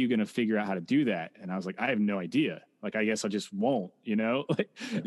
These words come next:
Speaker 1: she's like, "No, you have to find the people that are doing it and ask them. And that's, that's what you can do if you wanna, you know, if you wanna start a podcast, you should do it that way." And so that's what I did. It was just all because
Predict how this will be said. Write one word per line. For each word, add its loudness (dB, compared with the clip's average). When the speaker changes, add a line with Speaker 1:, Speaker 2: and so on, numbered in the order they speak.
Speaker 1:
she's -2
like, 2
"No, 4
you 4
have 2
to 4
find 2
the 2
people 2
that 4
are -2
doing 2
it 2
and 0
ask -2
them. -4
And -6
that's, 0
that's -2
what 0
you 2
can -2
do 2
if -4
you -4
wanna, -2
you -10
know, -10
if -8
you 0
wanna 0
start 2
a 2
podcast, 0
you 0
should -2
do 2
it 0
that 0
way." -2
And -2
so -4
that's -2
what 2
I 2
did. 2
It 0
was -2
just -4
all 0
because 0